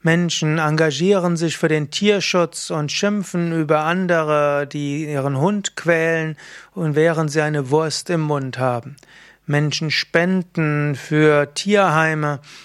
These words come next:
während sie gleichzeitig ein Kotelett essen oder wenn sie gleichzeitig Fische essen.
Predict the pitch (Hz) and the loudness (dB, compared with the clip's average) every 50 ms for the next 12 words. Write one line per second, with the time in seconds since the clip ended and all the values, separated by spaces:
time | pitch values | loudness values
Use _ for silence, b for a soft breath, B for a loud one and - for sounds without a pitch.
0 | B B B - 160 156 151 151 160 156 143 156 160 156 - - 135 131 143 165 | B B B 0 0 0 2 -2 -2 -4 -4 -4 -6 -4 -4 -2 0 0 0 0
1 | 165 151 - - _ - - 156 151 147 147 147 143 - 143 143 139 139 135 - | 0 -4 -6 -8 _ -2 0 2 2 2 2 0 -2 -2 -2 0 0 -2 -4 -8
2 | - - 151 143 143 139 139 139 139 139 139 139 139 135 135 135 135 135 135 131 | -10 -8 -4 -2 -2 -2 -2 -4 -4 -6 -6 -8 -8 -6 -6 -8 -8 -8 -8 -8
3 | 131 - - - 170 165 - - 156 147 135 135 - - 175 170 143 - - 139 | -10 -6 -2 -2 -2 -2 -2 -2 -2 -2 -2 -2 -4 -2 0 0 0 -2 -6 -12
4 | 127 135 _ B B B B B B B B - 160 151 147 143 139 143 143 139 | -14 -14 _ B B B B B B B B 0 0 2 2 2 0 0 -2 -2
5 | 131 143 139 - 143 139 143 143 135 - - 151 139 135 131 - - - - 180 | -4 -6 -4 -2 0 0 0 -2 -4 -4 -4 -2 -2 -2 -4 -10 -14 -6 -6 -4
6 | 180 - - 151 151 147 135 123 120 - 151 147 147 | -4 -2 -4 -4 -4 -4 -8 -10 -10 -10 -12 -12 -16